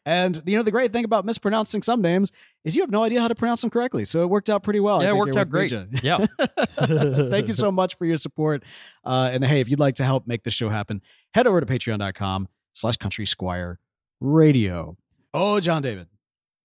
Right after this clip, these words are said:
Speaker 2: I'm excited.
Speaker 1: Oh, John David.
Speaker 2: It, I mean, this, this is, this is gonna be fun.
Speaker 1: I'm, I, I'm so excited. Okay, so
Speaker 2: Y-, you, you get fired up about this.
Speaker 1: I
Speaker 2: And,
Speaker 1: do.
Speaker 2: and, and you should, because it's, it's a lot of fun. I think it's a time to really,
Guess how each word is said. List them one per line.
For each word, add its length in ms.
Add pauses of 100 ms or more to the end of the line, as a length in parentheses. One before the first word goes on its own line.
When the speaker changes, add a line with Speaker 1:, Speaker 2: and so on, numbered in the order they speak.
(120)
Speaker 2:
I'm 120
excited. 500 (260)
Speaker 1:
Oh, 380
John 220
David. 300 (180)
Speaker 2:
It, 180
I 40
mean, 140
this, 220
this 160
is, 180
this 200
is 100
gonna 140
be 80
fun. 400 (160)
Speaker 1:
I'm, 240 (120)
I, 140 (100)
I'm 180
so 260
excited. 380
Okay, 220
so 380 (680)
Speaker 2:
Y-, 200
you, 280 (100)
you 220
get 180
fired 280
up 120
about 300
this. 260
Speaker 1:
I 100
Speaker 2:
And, 120
Speaker 1:
do. 260
Speaker 2:
and, 80
and 80
you 80
should, 500
because 300
it's, 260
it's 160
a 40
lot 160
of 60
fun. 260
I 60
think 200
it's 140
a 60
time 300
to 80
really, 400